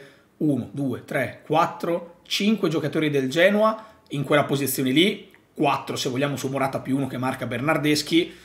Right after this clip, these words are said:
Un cross del genere non ha molto senso, perché è vero come è vero che Alvaro Morata ha sbagliato tanti palloni facili anche a tu per tu col portiere, ma in questi casi qui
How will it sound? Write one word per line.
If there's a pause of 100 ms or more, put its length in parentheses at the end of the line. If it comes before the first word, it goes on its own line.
(800)
Un
cross
del
genere
non
ha
molto
senso,
perché
è
vero
come
è
vero
che
Alvaro
Morata
ha
sbagliato
tanti
palloni (220)
facili
anche
a
tu
per
tu
col
portiere, (720)
ma
in
questi
casi
qui